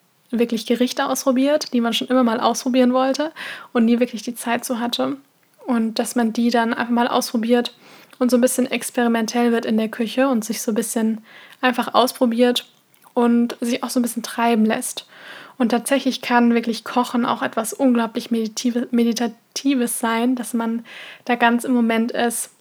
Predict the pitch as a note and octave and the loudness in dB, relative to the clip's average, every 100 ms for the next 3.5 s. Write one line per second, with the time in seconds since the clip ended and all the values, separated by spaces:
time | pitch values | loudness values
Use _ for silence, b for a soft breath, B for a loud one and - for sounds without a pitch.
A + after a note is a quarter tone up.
0 | _ _ _ _ - - B3 A#3 - C5 | _ _ _ _ -18 -4 0 0 -4 -2
1 | B3+ A#3+ B3 A#3 A#3 A#3 - - G#3+ B3 | -2 0 2 4 2 0 -4 -4 -2 -2
2 | B3+ A#3 A3+ A#3 - A#3 A#3 A#3 A3+ A3 | 0 2 2 2 2 2 2 0 0 2
3 | A3+ A3 A3+ A3 A3 | 2 2 0 -2 -4